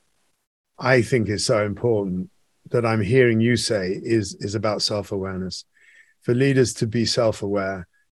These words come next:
and <clears throat> in a way that I suspect has never been the necessity,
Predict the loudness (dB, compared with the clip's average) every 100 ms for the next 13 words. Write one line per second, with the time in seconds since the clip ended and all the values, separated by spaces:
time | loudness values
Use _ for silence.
0 | _ -10 -6 -4 -6 -8 _ 0 2 2
1 | 0 _ _ -2 4 6 8 8 8 6
2 | 2 0 -10 _ _ _ _ _ _ -2
3 | 0 0 -2 -4 0 0 -2 -10 -20 _
4 | _ _ _ _ _ _ _ _ _ _
5 | _ _ -6 -2 0 0 0 0 0 -4
6 | -6 -2 -2 -2 -4 -6 -8 -14 -16 -18